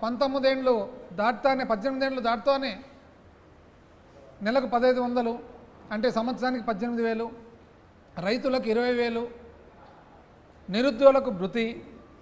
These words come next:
యాభై ఏండ్లకే పెన్షను. పాపం పల్లెటూర్లలో దాని తర్వాత టౌన్స్లో చూసినట్లయితే యాభై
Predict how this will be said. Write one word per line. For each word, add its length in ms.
యాభై 400
ఏండ్లకే 320
పెన్షను. 420
పాపం 300
పల్లెటూర్లలో 640
దాని 200
తర్వాత 280
టౌన్స్లో 320
చూసినట్లయితే 500
యాభై 200